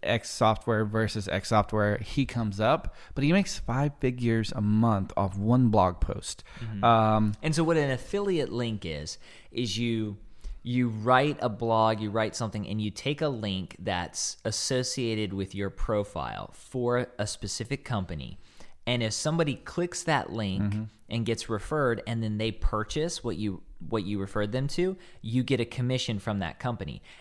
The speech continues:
Speaker 2: Amazon does the same thing. So you can
Speaker 1: Mm-hmm.
Speaker 2: become an affiliate for Amazon, and you can review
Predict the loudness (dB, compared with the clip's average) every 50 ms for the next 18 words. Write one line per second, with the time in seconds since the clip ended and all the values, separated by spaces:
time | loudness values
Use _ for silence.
0 | -14 -4 0 2 4 4 4 4 4 6 6 6 6 6 4 4 2 2 0 -2
1 | -2 -2 -2 -2 -2 -2 -2 -2 -2 -2 -2 -2 -2 -2 -2 0 0 0 0 -2
2 | -2 -2 -2 0 0 0 0 -2 0 0 0 0 0 0 -2 -4 -6 -4 -2 -2
3 | -2 -2 0 0 -2 -2 -2 -4 -4 -2 -2 -2 -2 -2 -2 -2 0 0 0 -2
4 | -2 -2 0 2 4 6 6 6 4 4 2 0